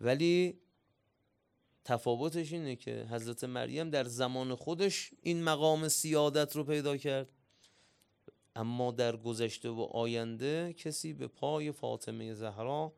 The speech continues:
سیدة نساء العالمین نمیرسه. خب چون زیارت عاشورا دو تا نسخه دارد، یه نسخه در کتاب کامل الزیارات است، یک نسخه در کتاب، اه، ابن قولبیه،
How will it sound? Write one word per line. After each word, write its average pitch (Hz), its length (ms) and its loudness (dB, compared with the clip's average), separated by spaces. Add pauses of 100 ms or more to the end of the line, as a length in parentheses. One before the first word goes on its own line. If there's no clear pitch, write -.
(300)
سیدة 113 640 -6
نساء 110 340 -4
العالمین 107 600 -4
نمیرسه. 107 520 -6 (680)
خب 135 320 6
چون 202 440 4
زیارت 147 540 4
عاشورا 135 540 0
دو 127 260 4
تا 202 180 2
نسخه 151 540 4
دارد، 117 460 6 (320)
یه 143 120 -2
نسخه 143 380 0
در 131 200 0
کتاب 131 440 0
کامل 117 400 2
الزیارات 107 720 0
است، 101 260 -4
یک 117 160 -6
نسخه 120 320 -2
در 117 140 0
کتاب، 120 440 -2
اه، 127 180 0 (3000)
ابن 120 280 -2
قولبیه، 156 1080 2